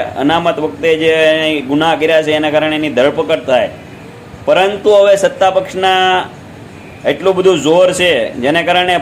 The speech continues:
પોલીસ પણ સત્તાથી ડરે છે, એટલે એ અધ્યક્ષ પાસે એની મંજૂરી લેવા જાય. લીગલી એવું જ હોય છે કે ધારાસભ્યની ધરપકડ કરતા પહેલા અધ્યક્ષની મંજૂરી લેવી પડશે, પરંતુ આ ખાલી સત્તા પક્ષ પૂરતું હોય છે.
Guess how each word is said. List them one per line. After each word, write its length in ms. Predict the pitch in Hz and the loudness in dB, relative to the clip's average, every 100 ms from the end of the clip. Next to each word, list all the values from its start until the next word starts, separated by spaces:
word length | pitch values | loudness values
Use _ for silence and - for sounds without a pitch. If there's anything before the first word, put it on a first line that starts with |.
| - | 0
પોલીસ 340 | 170 190 175 127 | 2 2 0 -2
પણ 280 | 185 160 117 | 0 0 -4
સત્તાથી 520 | - 143 - 180 180 | -4 -4 0 0 0
ડરે 360 | 170 165 180 147 | 0 0 2 0
છે, 180 | 123 95 90 - - - - | -2 -8 -10 -18 -20 -18 -6
એટલે 260 | 131 160 175 | -4 0 0
એ 380 | 180 190 196 190 | 0 0 2 2
અધ્યક્ષ 580 | 151 147 139 160 190 - | 2 0 0 0 -2 0
પાસે 180 | 190 | 0
એની 200 | 196 196 | 0 0
મંજૂરી 440 | 180 170 180 196 190 | 0 -2 2 2 2
લેવા 240 | 175 156 | 2 2
જાય. 220 | 131 110 85 - - - - | 2 0 -4 -14 -20 -20 -14
લીગલી 380 | 110 131 175 196 | -6 -2 0 2
એવું 220 | 202 220 | 2 4
જ 40 | 185 | 4
હોય 160 | 185 | 2
છે 160 | 180 220 | 0 -2
કે 120 | 208 | 0
ધારાસભ્યની 560 | 139 151 165 170 180 175 | 2 2 0 -2 -2 0
ધરપકડ 440 | 160 165 160 151 | 0 0 -2 -4
કરતા 360 | 147 160 160 165 | -2 -2 0 0
પહેલા 380 | 143 147 170 - - - - | 0 2 0 -2 -12 -10 -4
અધ્યક્ષની 400 | 143 156 - 185 | -2 -2 -2 -2
મંજૂરી 380 | 185 190 196 190 | 0 2 2 2
લેવી 220 | 170 151 | 2 0
પડશે, 260 | 120 117 | -2 -4
પરંતુ 540 | 110 - 170 196 202 208 | -6 -2 0 2 2 2
આ 220 | 196 196 | 2 2
ખાલી 240 | 196 202 | 0 0
સત્તા 380 | 196 190 - 220 | -2 -4 -2 -2
પક્ષ 200 | 208 - | 0 -4
પૂરતું 320 | 170 180 - | -8 -8 -2
હોય 180 | 143 117 | 0 0
છે. 140 | 98 | -2